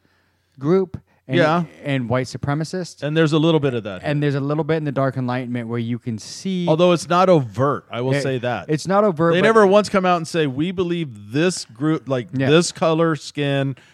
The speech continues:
Speaker 2: or this, you know, ethnicity is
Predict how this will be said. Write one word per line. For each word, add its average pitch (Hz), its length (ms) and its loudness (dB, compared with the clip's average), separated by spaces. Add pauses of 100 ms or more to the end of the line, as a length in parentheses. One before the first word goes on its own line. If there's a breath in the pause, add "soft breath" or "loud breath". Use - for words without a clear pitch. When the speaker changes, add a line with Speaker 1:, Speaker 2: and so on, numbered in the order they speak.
(100)
Speaker 2:
or 113 180 -4
this, 139 560 0 (320 soft breath)
you 123 120 -4
know, - 120 -2
ethnicity 135 1080 -2
is 117 520 -4